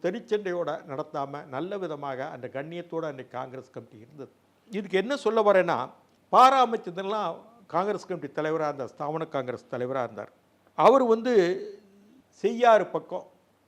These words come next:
கொர்க்கை என்னும் ஊருன்னு நினைக்கிறேன், ஒரு, ஒரு முறை அவங்க ஊருக்கு போயிருக்கேன். பெருமாநல்லூர் எம் எல் ஏவாக, சட்டமன்ற உறுப்பினராக ஆயிரத்தி தொள்ளாயிரத்தி அறுபத்தி ரெண்டில் தேர்ந்தெடுக்கப்பட்டார்.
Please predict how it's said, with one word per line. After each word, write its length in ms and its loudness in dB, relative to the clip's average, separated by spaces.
கொர்க்கை 720 4
என்னும் 360 -6
ஊருன்னு 240 -4
நினைக்கிறேன், 420 -6
ஒரு, 240 -10
ஒரு 120 -10
முறை 260 -4
அவங்க 260 -2
ஊருக்கு 360 -8
போயிருக்கேன். 300 -8
பெருமாநல்லூர் 880 2
எம் 220 -4
எல் 180 -2
ஏவாக, 540 0
சட்டமன்ற 580 -6
உறுப்பினராக 960 -4
ஆயிரத்தி 380 2
தொள்ளாயிரத்தி 220 -2
அறுபத்தி 320 -6
ரெண்டில் 240 -14
தேர்ந்தெடுக்கப்பட்டார். 800 -10